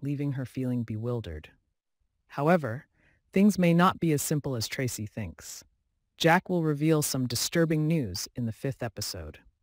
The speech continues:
And this may be related to a larger conspiracy behind the fake divorce with Victor and Kyle. If this is true, Jack and Diane's relationship is not simply in trouble, but is actually part of a plot to overthrow a powerful force.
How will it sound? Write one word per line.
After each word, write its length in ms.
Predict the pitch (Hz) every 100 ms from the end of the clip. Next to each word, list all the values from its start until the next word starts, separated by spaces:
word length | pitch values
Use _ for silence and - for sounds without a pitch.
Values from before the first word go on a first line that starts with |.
| _ _ _ -
And 180 | 143 147
this 220 | 220 -
may 180 | 196 185
be 160 | 175
related 480 | 156 147 143 147 147
to 180 | - 123
a 20 |
larger 600 | 123 139 139 165 180 180
conspiracy 800 | 156 165 - - 170 131 - 95
behind 360 | 92 110 127 120
the 40 |
fake 300 | 113 - 143 -
divorce 560 | 123 127 120 104 - -
with 140 | 110
Victor 360 | - 123 - 107
and 140 | 98
Kyle. 500 | - - 98 82 - _ _ _ _ -
If 140 | -
this 200 | - 165
is 160 | 180 -
true, 460 | - 180 135 101 - _ _ _
Jack 280 | 165 156 -
and 100 | 202
Diane's 380 | 180 175 170 151
relationship 640 | 143 135 135 139 135 -
is 120 | 117
not 280 | 135 156 -
simply 400 | - 170 165 156
in 100 | 123
trouble, 500 | 117 147 139 107 - _ _ _ _ _
but 100 | 135
is 120 | 131
actually 400 | 139 143 - 170
part 260 | 143 151 147
of 80 | 123
a 60 |
plot 360 | 110 - 143 - -
to 120 | -
overthrow 680 | - 151 165 - - 143 104
a 60 | 92
powerful 520 | - 117 110 - 107
force. 580 | - 113 85 - -